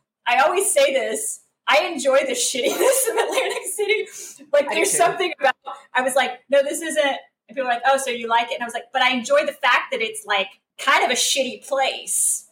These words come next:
Speaker 2: Mm-hmm.
Speaker 1: Um, it's not, I guess, non-pretentious, but also, like, it's just kinda like, it tr-, it went through a couple, uh, eras of revitalization.
Speaker 2: Yes.
Speaker 1: But it's, at its core, you're just kinda like,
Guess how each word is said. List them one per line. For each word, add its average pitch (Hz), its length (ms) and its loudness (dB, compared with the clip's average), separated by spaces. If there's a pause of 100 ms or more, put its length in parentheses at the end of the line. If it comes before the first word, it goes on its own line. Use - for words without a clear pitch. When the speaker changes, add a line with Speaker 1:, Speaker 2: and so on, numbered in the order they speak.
(180)
Speaker 2:
Mm-hmm. 254 640 -4 (420)
Speaker 1:
Um, 202 400 -6
it's 285 240 -2
not, 277 220 2 (680)
I 233 140 0
guess, 320 240 2
non-pretentious, 277 1080 -2 (340)
but 277 160 4
also, 277 420 2
like, 214 360 0 (580)
it's - 260 -4
just 311 260 -4
kinda 277 280 2
like, 262 160 0
it 277 180 2
tr-, - 240 -4
it 269 260 -4
went 330 160 -10
through 330 120 -2
a 269 120 4
couple, 311 640 0
uh, 240 160 0 (100)
eras 262 240 4
of 262 60 0
revitalization. 208 960 -4 (260)
Speaker 2:
Yes. - 600 -10 (580)
Speaker 1:
But 277 140 4
it's, 262 260 2
at 262 180 4
its - 180 -2
core, 277 460 4 (100)
you're 233 120 -8
just - 120 -12
kinda 226 200 0
like, 202 300 0